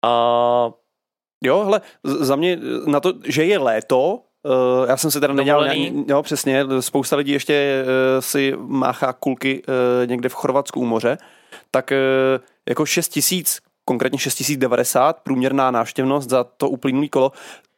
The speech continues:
Speaker 2: bez nějakého jako velkého špílu, nehrálo se žádný derby nebo něco takového, eh, tak, eh, to jako já vnímám velmi pozitivně a choďte na fotbal, choďte na stadiony.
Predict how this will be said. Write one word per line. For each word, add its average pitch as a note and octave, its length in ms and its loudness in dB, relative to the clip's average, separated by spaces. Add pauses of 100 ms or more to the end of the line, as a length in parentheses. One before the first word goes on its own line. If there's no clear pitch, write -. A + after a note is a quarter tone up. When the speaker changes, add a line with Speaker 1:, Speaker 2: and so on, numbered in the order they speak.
(100)
Speaker 2:
bez C#3 440 0
nějakého D#3 420 0
jako D#3+ 240 0
velkého D#3 460 0
špílu, C#3 460 0
nehrálo B2+ 340 0
se C#3 140 -2
žádný B2+ 300 2
derby C3 440 0
nebo C#3 180 0
něco C#3+ 220 -2
takového, A#2+ 500 0 (440)
eh, - 20 4 (680)
tak, C3 260 -2
eh, C3 60 0 (420)
to C3 340 0 (240)
jako C#3 240 0
já C3 220 2
vnímám D3 320 0
velmi D3 200 0
pozitivně D3 680 0
a D#3+ 220 -2 (100)
choďte F3 480 -2 (520)
na C3 160 0
fotbal, D3+ 320 0
choďte C#3+ 220 -2
na C3+ 80 -2
stadiony. D3 440 -4